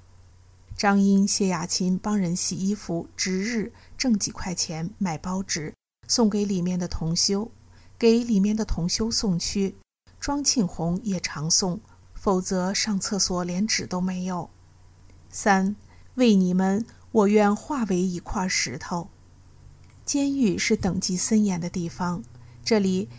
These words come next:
警察的话就是法律，狱长的话就是圣旨。犯人见到警察三米外要立正，双手贴裤缝下垂，低头，不准直视警察。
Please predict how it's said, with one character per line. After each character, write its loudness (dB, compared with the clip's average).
警 4
察 -2
的 -2
话 -4
就 -2
是 -2
法 -8
律， -2
狱 2
长 0
的 -6
话 -4
就 -2
是 -4
圣 2
旨。 -4
犯 4
人 4
见 2
到 0
警 0
察 -2
三 2
米 2
外 0
要 -2
立 -4
正， -2
双 -2
手 0
贴 -6
裤 -6
缝 -2
下 0
垂， -4
低 -2
头， -6
不 0
准 2
直 -2
视 0
警 -2
察。 -8